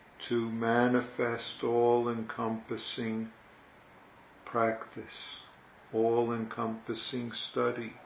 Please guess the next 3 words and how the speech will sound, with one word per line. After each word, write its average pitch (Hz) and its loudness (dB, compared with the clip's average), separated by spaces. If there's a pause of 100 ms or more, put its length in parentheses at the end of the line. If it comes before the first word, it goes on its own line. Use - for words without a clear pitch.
(100)
all-encompassing 117 0 (640)
functioning, 117 4 (1500)
all-encompassing 113 0